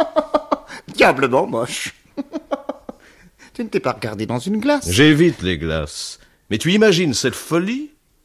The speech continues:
Speaker 2: Elle me trouve beau. <laughs>
Speaker 1: Elle te trouve beau tout le temps ?
Speaker 2: Non, pas toujours.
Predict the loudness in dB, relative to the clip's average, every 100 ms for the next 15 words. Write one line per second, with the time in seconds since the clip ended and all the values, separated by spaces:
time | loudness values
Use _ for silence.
0 | _ _ _ _ -2 0 0 -2 -4 -4
1 | -4 -8 -8 -6 -6 -10 -14 _ -6 -4
2 | -4 -2 -4 -6 -10 -12 -10 -14 -14 -20
3 | _ _ _ -20 _ _ _ _ _ -14
4 | -12 -12 -8 -8 -4 -4 -4 -6 -4 -2
5 | 2 4 4 2 -2 -6 -6 -6 -4 -2
6 | -2